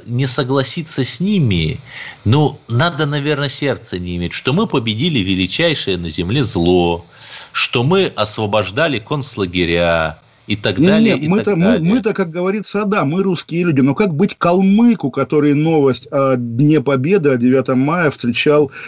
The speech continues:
Speaker 2: в казахской глубокой степи, да?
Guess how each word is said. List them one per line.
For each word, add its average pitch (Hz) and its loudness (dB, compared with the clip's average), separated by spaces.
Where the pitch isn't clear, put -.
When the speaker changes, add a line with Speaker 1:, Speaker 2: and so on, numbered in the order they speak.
Speaker 2:
в - -20
казахской 127 2
глубокой 123 0
степи, 156 -4
да? 139 2